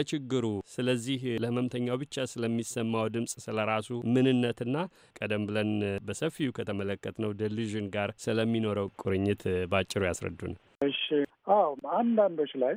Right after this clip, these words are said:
Speaker 2: በእርግጥ ቀደም ብዬ ባለፈውም እንዳልኩት የድምፅ መስማት ሊከሰት ይችላል። ያንን የሚያጠናክር ለምሳሌ ይከታተሉኛል የሚለው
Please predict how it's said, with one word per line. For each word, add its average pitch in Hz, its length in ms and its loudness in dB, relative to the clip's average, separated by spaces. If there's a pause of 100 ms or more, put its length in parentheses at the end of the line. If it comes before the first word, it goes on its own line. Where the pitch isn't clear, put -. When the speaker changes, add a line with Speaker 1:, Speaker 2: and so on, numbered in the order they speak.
Speaker 2:
በእርግጥ 160 400 0 (300)
ቀደም 127 300 0
ብዬ 123 220 2
ባለፈውም 120 500 2
እንዳልኩት 120 500 0 (120)
የድምፅ 131 480 0 (260)
መስማት 127 540 0
ሊከሰት 127 520 -2
ይችላል። 113 400 -2
ያንን 123 320 2
የሚያጠናክር 120 760 -2 (500)
ለምሳሌ 123 500 2 (600)
ይከታተሉኛል 135 880 0
የሚለው 127 420 2